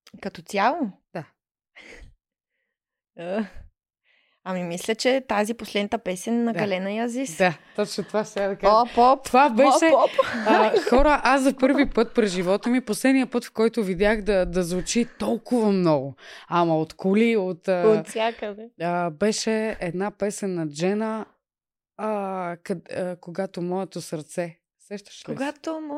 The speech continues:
Speaker 2: Моето
Speaker 1: сърце“.
Speaker 2: сърце.
Speaker 1: Да, и даже
Speaker 2: Да.
Speaker 1: хората правиха и колажи,
Speaker 2: Точно
Speaker 1: ако
Speaker 2: така.
Speaker 1: помниш.
Speaker 2: Това беше едно от последните неща, които помня. Имам такъв ярък спомен, че звучеше наистина от всякъде. Сега Галена и Азис, като пуснаха това парче, а, нямаше светофар, на който да не го чувам от,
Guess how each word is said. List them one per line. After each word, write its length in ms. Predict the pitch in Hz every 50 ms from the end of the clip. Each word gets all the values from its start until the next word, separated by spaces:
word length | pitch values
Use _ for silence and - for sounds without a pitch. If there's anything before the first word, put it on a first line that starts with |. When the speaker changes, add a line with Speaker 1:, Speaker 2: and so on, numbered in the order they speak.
| 320 330 330
Speaker 2:
Моето 160 | 226 - 349
Speaker 1:
сърце“. 160 | 320 214 -
Speaker 2:
сърце. 460 | - 339 320 311 320 - - - 240
Speaker 1:
Да, 180 | 240 226 220 233
и 40 | 240
даже 240 | 214 226 240 262 262
Speaker 2:
Да. 60 | 269
Speaker 1:
хората 340 | 247 - 247 247 254 - -
правиха 340 | - - 220 233 240 - 269
и 60 | 247
колажи, 760 | - - 208 196 180 175 180 202 233 247 214 208 202 185 185 -
Speaker 2:
Точно 320 | - 220 220 202 196 196 196
Speaker 1:
ако 60 | 165
Speaker 2:
така. 280 | 175 180 185 180 165 151
Speaker 1:
помниш. 200 | 180 190 240 -
Speaker 2:
Това 300 | 208 185 170 196 233 262
беше 340 | 240 262 262 247 - -
едно 220 | 226 185 185 214 233
от 120 | 233 -
последните 520 | - 196 - - 196 202 220 220 - - 180
неща, 280 | 180 165 - - 196
които 360 | 190 _ - 196 190 - 208
помня. 400 | 160 _ - 180 180 185 202 208
Имам 360 | 220 220 202 185 196 202 196 170
такъв 360 | - 160 - 196 175 - -
ярък 240 | 175 175 185 190 -
спомен, 380 | - - 175 175 185 202 202
че 160 | 196 - 180
звучеше 600 | 160 160 151 156 156 156 - - 185 180 160 -
наистина 380 | 190 170 175 165 - - 185 170
от 60 | 160
всякъде. 380 | - - 170 156 - 160 151 151
Сега 320 | - - 170 165 190 214
Галена 340 | 202 185 185 190 196 208 208
и 40 | 202
Азис, 280 | 180 160 180 208 -
като 220 | - - 170 - 156
пуснаха 400 | _ - 180 - 208 185 - 160
това 160 | - - 175
парче, 460 | 170 - 165 - - - 190 190 220 - - - - - - - - - - - - - - - _ _ -
а, 520 | 175 180 175 170 175 175 170 170 170 147 - -
нямаше 440 | 185 185 202 208 226 226 - - 185
светофар, 500 | - - 190 - 170 156 - 196 208 208
на 120 | 214 202
който 260 | - - 196 - -
да 80 | 185 175
не 60 | 175
го 120 | 165 180
чувам 340 | 175 - - 180 170 175 175
от, 160 | 170 156 -